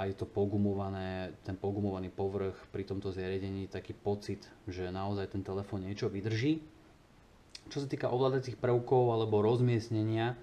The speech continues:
tak, e, na zadnej strane sa nachádza trinásť megapixelový fotoaparát s led diodou, s reproduktorom. E,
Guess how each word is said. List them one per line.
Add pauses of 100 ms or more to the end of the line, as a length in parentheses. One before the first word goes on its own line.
(640)
tak,
e,
na
zadnej
strane
sa
nachádza
trinásť
megapixelový
fotoaparát
s
led
diodou,
s
reproduktorom.
E,